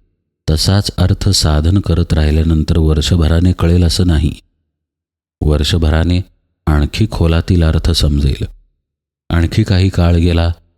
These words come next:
साधन सुरूच राहिलं, तर आणखी खोलातील अर्थ कळत जाईल. अशी श्रवणाची ताकद आहे. समर्थ तर इथपर्यंत सांगतायत की, "मुख्य परमात्माचा आकळे स्वानुभवासी."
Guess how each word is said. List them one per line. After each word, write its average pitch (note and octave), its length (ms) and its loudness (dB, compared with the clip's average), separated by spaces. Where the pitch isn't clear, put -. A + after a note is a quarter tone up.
साधन D#2+ 420 0
सुरूच F2+ 400 0
राहिलं, E2 380 2
तर F#2+ 160 0
आणखी D2+ 480 0
खोलातील G2 480 0
अर्थ F#2 280 0
कळत D#2+ 280 0
जाईल. D2 440 -2
अशी F#2+ 420 0
श्रवणाची D#2+ 640 0
ताकद E2 460 -2
आहे. C#2 260 -2
समर्थ F2+ 420 0
तर F2 100 0
इथपर्यंत F#2 680 0
सांगतायत E2 680 0
की, F2+ 80 0
"मुख्य E2+ 400 -2
परमात्माचा F2 1120 0
आकळे F2+ 360 0
स्वानुभवासी." D#2 920 0